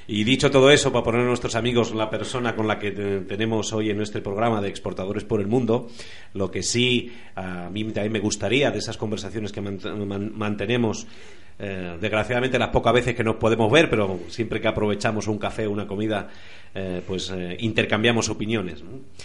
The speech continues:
Sí me gustaría saber a, a preguntarle a don Guillermo que nos dijera que, cuáles son esas, eh, formas, ese espíritu que debe contar un profesional de comercio exterior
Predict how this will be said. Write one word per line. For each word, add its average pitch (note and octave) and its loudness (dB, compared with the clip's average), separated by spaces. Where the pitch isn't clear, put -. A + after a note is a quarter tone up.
Sí C3+ 0
me C#3 2
gustaría C3 2
saber A2+ 2
a, F2 -2
a E2+ -8
preguntarle F#2 -4
a D#2 -6
don E2+ -8
Guillermo F#2+ -4
que D#2+ -8
nos E2 -8
dijera F2+ -4
que, D#2+ -8
cuáles B2+ 4
son G2+ 0
esas, F#2+ -8
eh, E2 -6
formas, G2+ 0
ese G2 -6
espíritu G#2+ -2
que F#2+ -4
debe G2+ -2
contar F#2+ -4
un G2 -6
profesional F#2 -6
de F2+ -4
comercio F#2 -8
exterior F#2 -4